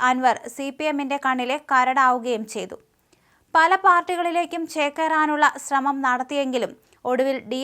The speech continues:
എം കെ എന്ന കക്ഷിയുണ്ടാക്കി. ചേലക്കരയിൽ ഡി എം കെയുടെ സ്ഥാനാർത്ഥി മത്സരിച്ചെങ്കിലും കാര്യമായ ചലനമുണ്ടാക്കാൻ പിന്നീട് അൻവറിന് സാധിച്ചില്ല. ഇതിനിടയിലാണ് വന്യജീവി ആക്രമണത്തിനെതിരെയുള്ള മാർച്ച് നടത്താൻ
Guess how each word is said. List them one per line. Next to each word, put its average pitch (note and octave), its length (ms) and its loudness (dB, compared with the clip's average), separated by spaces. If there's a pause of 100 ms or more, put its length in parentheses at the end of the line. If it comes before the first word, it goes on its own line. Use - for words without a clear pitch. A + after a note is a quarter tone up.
എം C#4 140 -6
കെ D4 180 0
എന്ന B3+ 160 0 (180)
കക്ഷിയുണ്ടാക്കി. A3+ 720 -4 (480)
ചേലക്കരയിൽ C#4 640 2 (100)
ഡി B3+ 60 -4 (100)
എം C#4 60 -4 (100)
കെയുടെ C#4 340 0
സ്ഥാനാർത്ഥി C4 580 0 (200)
മത്സരിച്ചെങ്കിലും A#3+ 800 -4 (420)
കാര്യമായ D#4+ 520 2 (160)
ചലനമുണ്ടാക്കാൻ C4+ 800 2 (160)
പിന്നീട് B3 400 -2 (220)
അൻവറിന് C#4 520 -2
സാധിച്ചില്ല. A3 520 -2 (480)
ഇതിനിടയിലാണ് B3 760 0 (440)
വന്യജീവി F4 640 0 (220)
ആക്രമണത്തിനെതിരെയുള്ള C4+ 1000 -2 (280)
മാർച്ച് C4 400 0
നടത്താൻ B3+ 380 0